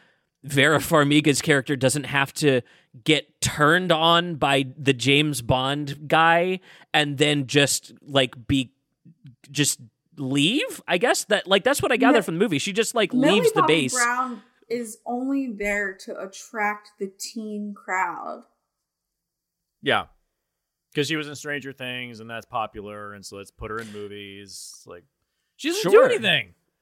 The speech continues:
Speaker 1: Yeah,
Speaker 3: Like,
Speaker 1: no,
Speaker 3: she,
Speaker 1: uh,
Speaker 3: like, Vera Farmiga can do all the same shit. Like, she,
Speaker 2: It's
Speaker 3: like,
Speaker 2: same
Speaker 3: how,
Speaker 2: thing
Speaker 3: why
Speaker 2: with Vera
Speaker 3: does
Speaker 2: Farmiga is there for, like, the older crowd because, like, we know her from everything, so we would see, want to see her in this.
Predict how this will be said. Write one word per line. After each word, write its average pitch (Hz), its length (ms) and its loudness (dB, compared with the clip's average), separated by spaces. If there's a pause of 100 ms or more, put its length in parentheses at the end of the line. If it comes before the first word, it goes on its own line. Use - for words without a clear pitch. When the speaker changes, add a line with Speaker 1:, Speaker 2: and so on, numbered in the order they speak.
(320)
Speaker 1:
Yeah, 170 180 2
Speaker 3:
Like, 214 120 4
Speaker 1:
no, 233 120 4
Speaker 3:
she, 226 160 -2
Speaker 1:
uh, - 100 -12 (100)
Speaker 3:
like, 214 240 -2
Vera 208 260 6
Farmiga 233 380 0
can 202 100 0
do 208 160 -6
all 190 300 4
the 170 100 -10
same 180 300 -4
shit. 143 400 -6 (180)
Like, 170 180 -4 (260)
she, 233 320 -2
Speaker 2:
It's 247 120 -4
Speaker 3:
like, 180 120 2
Speaker 2:
same 320 220 0
Speaker 3:
how, 247 140 6
Speaker 2:
thing - 80 0
Speaker 3:
why 302 140 6
Speaker 2:
with 277 80 2
Vera 277 100 2
Speaker 3:
does 285 140 -2
Speaker 2:
Farmiga 262 480 -2
is 233 160 -4
there 233 280 -8
for, 226 280 -10
like, 214 320 -6 (100)
the 214 300 -16
older 254 320 -2
crowd 196 340 0
because, 196 400 -10
like, 202 240 -8 (460)
we 226 340 -8
know 240 260 -2
her 214 240 -4
from 196 200 -12
everything, 190 580 -10
so 196 180 -10
we 190 160 -12
would 190 160 -14
see, 220 480 -4
want 214 240 -2
to 208 100 -18
see 202 200 -12
her 202 100 -12
in 196 100 -14
this. 180 260 -6